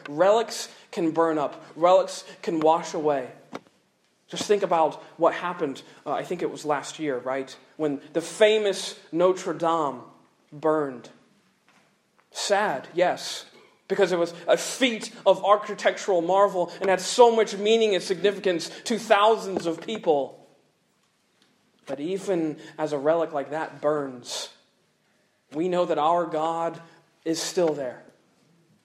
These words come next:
He doesn't burn with a relic. He doesn't fade away with any shroud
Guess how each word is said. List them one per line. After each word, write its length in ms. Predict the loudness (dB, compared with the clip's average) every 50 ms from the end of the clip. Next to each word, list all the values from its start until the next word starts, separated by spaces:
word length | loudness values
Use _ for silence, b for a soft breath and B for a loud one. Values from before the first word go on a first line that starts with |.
| _ _
He 120 | -4 0 2
doesn't 340 | 2 2 2 0 -4 -2 0
burn 300 | 0 0 0 0 -2 -4
with 140 | -6 -6
a 60 | -6 -8
relic. 400 | -6 -6 -8 -10 -12 -18 -20 -20 -20 _ _ _ _ _ _ _ _ _ _ _ -20 -20 _ _ _ _ _ _ _ _ _ _ _ _ -4
He 100 | 2 4
doesn't 280 | 4 4 4 0 -2
fade 360 | -2 0 4 6 6 6 6 6
away 480 | 6 8 8 8 6 6 2 0 -2 -6 -6
with 160 | -4 0 0
any 180 | 0 0 -2 -4
shroud 760 | -6 -6 -8 -4 0 2 2 4 4 2 2 2 0 -2